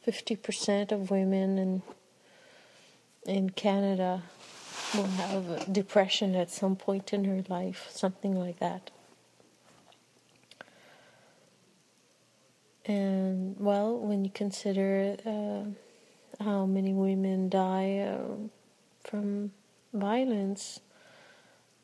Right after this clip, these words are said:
um, there are also, you know, uh, we have tons of hormonal changes where we give birth.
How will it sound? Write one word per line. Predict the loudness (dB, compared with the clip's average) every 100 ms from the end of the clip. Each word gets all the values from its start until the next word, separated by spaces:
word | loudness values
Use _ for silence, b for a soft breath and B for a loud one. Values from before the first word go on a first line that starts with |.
| _ _ _ _ _ -20 _ _ _ _ _ _
um, | -8 -6 -4 -4 -4 -4 -8 _ _ _ -20 -20 _ _ _ -6
there | -2 -2
are | -2
also, | -4 -6 -2 0 0 -2 -10 -20 -20 _ _ _ _ _ -8
you | -2
know, | 0 0 -4 -8 -12 _ _ _ -10
uh, | -8 -8
we | -6 -2 -2
have | 0 -2 -2 -10 -16
tons | -2 0 2 0
of | -4 -2
hormonal | -2 0 -2 -2 -2 -4
changes | -2 0 2 0 -4 -6 -6 -6 -12 -16 _ B B B B B B B B B B _ _ _ _ _ _ _ _ _ -8
where | -6 -4 -6 -10 -8
we | -6 -2
give | 2 2 0 -2
birth. | 0 0 -8 -18